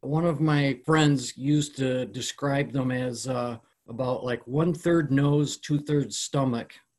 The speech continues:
and they just wander through the, the woods or their territory like a vacuum cleaner with, you know, with a, a sensor on it.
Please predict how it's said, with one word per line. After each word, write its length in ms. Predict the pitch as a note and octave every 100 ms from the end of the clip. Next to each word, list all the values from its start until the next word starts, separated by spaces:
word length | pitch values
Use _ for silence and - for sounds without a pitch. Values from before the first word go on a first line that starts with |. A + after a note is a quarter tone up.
| _
and 160 | C3 B2
they 100 | B2
just 320 | C3 B2 G#2
wander 560 | A#2 C3 C#3 C#3+ C#3+ C#3+
through 400 | - C#3+ C#3+ C3+
the, 400 | C3 B2+ A#2 - _ -
the 80 |
woods 540 | B2+ C3+ C#3+ C3 B2 - _ _ _ _
or 120 | B2+
their 200 | B2 B2+
territory 680 | B2 C3+ C#3 C#3+ - B2 A#2
like 240 | A#2 A#2+
a 60 | A#2
vacuum 480 | G2 B2+ C3+ C3 B2
cleaner 420 | B2 B2 A#2+ A#2
with, 200 | A#2 G2 - _ _ _ _ _ _
you 100 | -
know, 140 | A#2 A#2
with 200 | A2+ A2+
a, 120 | G#2+ _ _ -
a 80 | A2+
sensor 500 | - C3+ C3 B2 A2+
on 200 | G#2
it. 120 | G#2